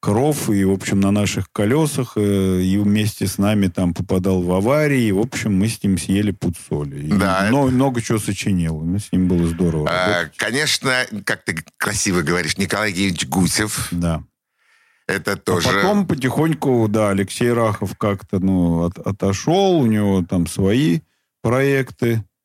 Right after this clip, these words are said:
Speaker 1: были. Зато Николай <laughs> Евгеньевич Гусев перешёл в группу «Ном» к тому времени, что я ему также, потому что у нас, ну, что делать?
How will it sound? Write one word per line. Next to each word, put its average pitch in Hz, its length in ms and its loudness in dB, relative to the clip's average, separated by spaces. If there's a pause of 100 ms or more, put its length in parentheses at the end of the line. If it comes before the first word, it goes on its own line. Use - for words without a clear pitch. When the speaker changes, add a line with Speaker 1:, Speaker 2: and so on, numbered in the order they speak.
(500)
Speaker 1:
были. 120 400 4
Зато 117 320 2
Николай 147 320 0
<laughs> - 40 2
Евгеньевич 160 520 0
Гусев 139 500 2
перешёл 113 460 0
в 107 120 -2
группу - 400 0 (100)
«Ном» 123 240 2
к - 140 -6
тому 123 300 2
времени, 185 260 2 (300)
что 131 140 -2
я 156 140 4
ему 170 180 -2
также, 165 440 2 (260)
потому 123 180 0
что 139 160 -2
у 131 40 4
нас, 131 580 0
ну, 226 440 2
что 196 240 2
делать? 147 380 2